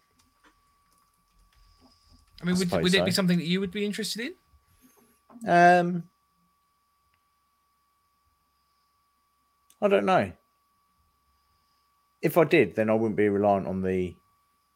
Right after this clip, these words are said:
Speaker 2: site as much to make sure.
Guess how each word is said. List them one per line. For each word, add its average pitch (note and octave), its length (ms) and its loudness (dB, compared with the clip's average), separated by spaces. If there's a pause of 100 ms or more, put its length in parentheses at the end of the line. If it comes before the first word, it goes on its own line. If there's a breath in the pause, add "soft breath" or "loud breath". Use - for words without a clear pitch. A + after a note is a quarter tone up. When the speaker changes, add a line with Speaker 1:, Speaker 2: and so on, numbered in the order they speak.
(100)
Speaker 2:
site A2 480 0
as E2 140 -14
much - 500 -12 (1600)
to F#2+ 100 -8
make F#2 240 -4
sure. E2+ 400 -6